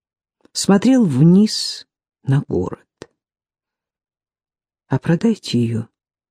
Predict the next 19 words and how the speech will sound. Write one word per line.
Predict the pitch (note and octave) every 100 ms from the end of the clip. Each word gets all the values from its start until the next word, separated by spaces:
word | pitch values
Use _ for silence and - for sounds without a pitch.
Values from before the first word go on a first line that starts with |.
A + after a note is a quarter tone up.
| _ _ _ _ _
мне», — | - G#2+ G2 - _ _ _ _ _ _ _ _ _ _ _ _ _
сказал | - D3 C#3 C#3
он | C#3+ C3+
тихо | - - G#3 - E3+ - _ _ _ _
и | - C#3+
напряжённо. | C#3 C#3+ D3+ C3+ C#3+ D#3+ E3+
Видно | F#3 G3 F3 F#3
было, | F3 G3+ G3+ F#3+ - _ _ _ _ _ _ _ _
что | - - F3+
он | G3 F3 F#3
не | G3
шутит. | - - E3 E3 - E3 - - - _ _ _ _ _ _ _
«Это | - G#3+ _ _ - F#3+ E3+ - _ _ _ _
как | - B2 - - C#3
раз | C#3 F#3 F#3+ - -
то, | B2+
что | - - F#2+
мне | G2 G2+
надо. | F#2+ G2 - - -